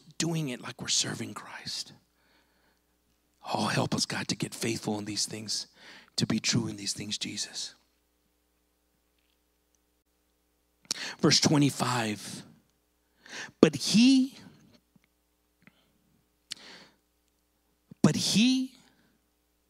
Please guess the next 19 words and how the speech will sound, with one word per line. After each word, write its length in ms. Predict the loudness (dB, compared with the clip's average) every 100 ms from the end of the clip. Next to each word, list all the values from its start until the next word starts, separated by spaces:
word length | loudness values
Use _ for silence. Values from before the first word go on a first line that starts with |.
| _ -20 -20 -8 0
that 280 | 0 2 6
doeth 340 | 8 6 2 2
wrong 300 | 4 6 6
shall 280 | 6 6 4
receive 640 | 4 4 4 4 4 2
for 140 | 0
the 120 | 2 2
wrong 580 | 2 2 0 -4 -8 -16 _ _ _ _ _ _ _ _ _ _ _ _ _ _ _ _ _ _ _ _ -20 2
which 220 | 4 6
he 160 | 6 6
had 180 | 2 2
done. 480 | 2 2 -2 -8 -16 _ _ _ _ _ _ _ _ _ _ _ _ _ _ _ _ _ _ _ _ _ _ _ _ -12 -10 -8 2
And 260 | 4 4 6
there 520 | 8 8 8 4 -2 -20 -20 -8 2
is 220 | 4 6
no 260 | 6 8 8
respect 760 | 6 4 2 0 -2 -4 -12 -14 _ -8
of 180 | -6 -2
persons. 920 | 2 2 2 -2 -6 -4 -4 -6